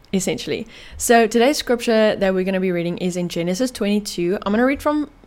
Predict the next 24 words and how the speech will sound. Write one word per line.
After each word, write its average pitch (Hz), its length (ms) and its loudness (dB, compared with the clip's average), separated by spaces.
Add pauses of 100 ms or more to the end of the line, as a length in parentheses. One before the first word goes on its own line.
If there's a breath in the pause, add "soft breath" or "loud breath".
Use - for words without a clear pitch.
the 202 160 0
first 196 340 0
chapter 240 460 0 (100)
till, 175 840 0 (1120 loud breath)
I 233 120 8
mean, 214 300 4
the 202 160 0 (460)
verse 202 360 2
one 180 480 2 (160)
till 208 240 2
verse 180 360 2
nineteen. 185 1120 -2 (320 loud breath)
And 208 400 2
this 254 220 4
is 403 140 0
the 370 120 0
story 202 640 -2 (180)
of 185 220 0 (140)
Abraham 190 800 -4 (340 soft breath)
and 180 340 -4
the 190 220 -4
sacrifice - 1160 -4
that 180 380 -6
God 175 460 -2